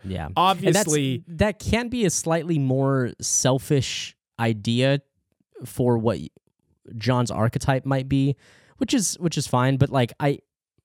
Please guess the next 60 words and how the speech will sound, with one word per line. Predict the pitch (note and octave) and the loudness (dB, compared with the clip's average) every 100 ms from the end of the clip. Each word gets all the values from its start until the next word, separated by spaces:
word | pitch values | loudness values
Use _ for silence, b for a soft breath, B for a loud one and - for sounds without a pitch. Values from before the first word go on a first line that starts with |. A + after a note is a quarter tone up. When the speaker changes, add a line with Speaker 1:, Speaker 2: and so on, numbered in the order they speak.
| _ _ b b b b | _ _ b b b b
Speaker 1:
at | D#3 D#3+ | -4 0
the | E3+ D#3 | 0 2
end | G3+ G#3 | 2 2
of | E3+ | 2
the | D#3 | 0
day, | A#2 A#2+ C#3 | 2 0 0
he | - D#3 | 0 0
makes | C3+ A#2+ C3+ - | 2 2 0 -2
a | B2+ | -2
decision | A2 - A#2 A2 G#2 | -2 0 0 0 -2
that | F#2+ F#2 - _ _ _ | -2 -4 -6 _ _ _
we | G#2+ G#2+ A#2+ | -4 2 2
think | A2+ C3 A#2 | 2 0 0
he | - A#2+ A2+ | -2 -2 2
is | G#2 F2+ - - | 0 0 -4 -4
supposed | - - - B2 B2+ - | -4 -2 2 2 2 -2
to | A2 | -6
make | G#2+ C#3+ | -2 0
Speaker 2:
Right. | B2 - - _ _ _ - | 0 -2 -16 _ _ _ -4
Speaker 1:
based | A2 C3 B2+ C3+ | 2 2 2 2
off | A#2 G#2+ | 2 0
of | - | -2
his | G2+ | -2
honor. | E2 G2 G2 F#2+ | 0 -2 0 0
Speaker 2:
Right. | A#2+ G#2 - _ _ - B | -2 -4 -8 _ _ -20 B
That | C4+ B3 | -2 2
doesn't | C4 A#3 | 4 4
mean | G#3+ G#3+ | 6 4
he | A3 | 4
Speaker 1:
Uh, | |
Speaker 2:
can't | F3+ F#3 C3+ | 2 0 0
struggle | - E3+ C3 | 0 0 0
with | G#2 - | -6 -8
these | G2 | -12
things. | - - - - - _ _ - | -12 -16 -16 -16 -16 _ _ -6
Speaker 1:
Right. | A2+ A#2+ G#2+ G#2 | 0 2 2 0
Speaker 2:
Yeah. | G#2 - | -8 -12
Speaker 1:
Right, | G#2+ G2+ E2 | -8 -6 -4
right, | D#2+ | -8
right. | C2+ - | -10 -2
Speaker 2:
But | F3+ | 2
Speaker 1:
So, | A#2+ | 4
Speaker 2:
he | E3 | 4
Speaker 1:
yeah, | C3+ | 4
ag-, | C3 G3 | 4 4
Speaker 2:
makes, | - | 2
Speaker 1:
again, | G3+ F3 | 0 0
you | D3 | 0
know, | D#3 C3+ | 0 0
uh, | - - - | -4 -20 -14
Speaker 2:
he | B2 F3+ | -2 2
makes | G3 F#3+ - | 4 2 2
the | F3 | 0
decision | C#3+ E3+ D3 C#3 | 2 2 2 0
in | A#2+ | 0
the | A#2 D3 | 2 2
end | A2+ G#2+ | 0 -2
to | C3 | -4
do | A2 A2+ | -2 -4
what | G2+ G2 F#2+ | -4 -8 -12